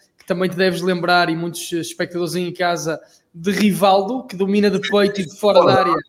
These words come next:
Speaker 2: Fora da
Speaker 1: frente
Speaker 2: área.
Speaker 1: ao Barça, né? Eh,
Speaker 2: Exatamente.
Speaker 1: frente ao, não, frente ao, eh, agora já não me lembro do adversário, mas foi, foi pelo, pelo Barça.
Speaker 2: Matou no
Speaker 1: Ehm,
Speaker 2: peito e deu uma bicicleta.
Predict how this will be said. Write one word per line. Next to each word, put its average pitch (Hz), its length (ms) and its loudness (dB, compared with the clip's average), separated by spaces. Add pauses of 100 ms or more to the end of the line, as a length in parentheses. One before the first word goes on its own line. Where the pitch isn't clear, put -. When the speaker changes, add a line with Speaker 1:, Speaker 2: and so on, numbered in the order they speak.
(400)
Speaker 2:
Fora 127 260 -2
da 113 60 -2
Speaker 1:
frente 208 160 2
Speaker 2:
área. 139 160 4
Speaker 1:
ao 180 100 -2
Barça, 196 440 0
né? 190 180 -8 (260)
Eh, 190 80 0
Speaker 2:
Exatamente. 123 400 -2
Speaker 1:
frente 220 320 2
ao, 220 300 4
não, 208 220 -2
frente 220 420 -6
ao, 226 420 -2
eh, 226 400 -4 (400)
agora 202 360 0
já 196 320 2
não 196 180 -4
me 190 60 -4
lembro 196 260 -2
do 185 100 -2 (360)
adversário, 180 520 -2
mas 170 140 -6
foi, 185 280 -4
foi 185 280 -4
pelo, 180 520 -2
pelo 180 300 -4
Barça. 175 400 -2 (240)
Speaker 2:
Matou 156 280 4
no 165 80 4
Speaker 1:
Ehm, 214 100 6
Speaker 2:
peito 208 240 4 (800)
e 175 60 -4
deu 156 120 -4
uma 147 100 -6
bicicleta. 117 440 -10